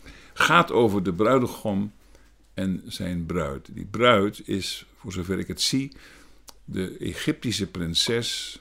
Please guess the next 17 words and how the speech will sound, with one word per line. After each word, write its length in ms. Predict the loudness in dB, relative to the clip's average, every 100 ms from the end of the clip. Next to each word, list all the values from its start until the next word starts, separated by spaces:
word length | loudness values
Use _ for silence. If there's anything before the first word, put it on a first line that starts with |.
| -16
dochter 500 | -8 -4 -4 -4 -8
van 260 | -6 -6 -6
Farao, 800 | -4 -2 0 -2 -2 -4 -6 -10 _ -20 -20 -20 -20 -16 -6
die 280 | -2 -2
Salomo 480 | -2 -2 -2 0 -2
kennelijk 460 | -4 -4 -2 -2 -4
in 180 | -6 -6
Egypte 560 | -6 -4 -4 -2 -4 -6
gevonden 520 | -10 -4 -2 0 0
heeft 340 | -2 -4 -4
en 260 | -6 -6 -8 -16 -20 -20 -20 -20 -20 _ _ _ _
die 340 | -8 -4 -4
hij 320 | -4 -4 -4 -6
in 340 | -6 -4 -2
Jeruzalem 760 | -2 -2 0 -2 -2 -4 -4 -8
een 360 | -10 -10 -8
bijzondere 640 | -6 -4 -2 -2 -2 -4